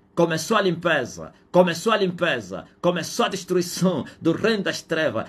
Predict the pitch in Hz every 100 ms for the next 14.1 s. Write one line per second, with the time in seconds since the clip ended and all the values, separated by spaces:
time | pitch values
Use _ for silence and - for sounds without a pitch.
0 | - - 220 190 - 180 180 175 - 208
1 | 165 160 170 214 214 196 - 160 160 202
2 | 185 202 202 196 - 175 175 190 196 -
3 | - 156 170 208 180 196 196 - 190 -
4 | 196 - 170 175 185 214 214 214 - -
5 | 170 175 202 180 170 - 165 185 208 214
6 | - - 220 208 - 170 185 233 220 -
7 | - - 226 214 190 175 160 170 185 208
8 | 208 - - - 220 196 185 190 208 214
9 | 208 - - 214 202 190 165 123 95 -
10 | _ - 123 127 - 147 139 202 208 156
11 | 190 143 - _ - 113 120 143 185 180
12 | - _ _ _ 123 - 185 151 139 165
13 | 143 160 131 120 156 123 117 131 104 -